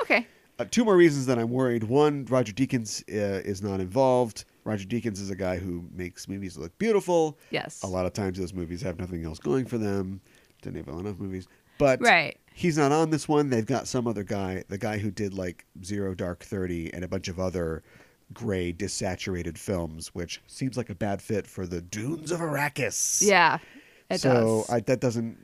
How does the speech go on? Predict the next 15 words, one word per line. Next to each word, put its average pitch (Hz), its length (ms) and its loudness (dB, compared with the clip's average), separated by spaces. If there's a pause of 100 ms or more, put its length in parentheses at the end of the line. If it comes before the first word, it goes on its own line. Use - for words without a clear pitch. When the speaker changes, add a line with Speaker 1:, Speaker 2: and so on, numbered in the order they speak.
(200)
Speaker 2:
I'm, 107 160 -8
I'm 110 200 -4
worried 117 220 2
about 107 220 -2
that. 156 320 4 (100)
Speaker 1:
Yeah. 180 280 -2 (260)
Speaker 2:
And, 147 520 6
um, 135 460 4
the 143 120 6
other 175 100 8
thing 160 220 2
is, 135 380 2
there's 120 260 -2
already 135 240 4
been, 117 540 0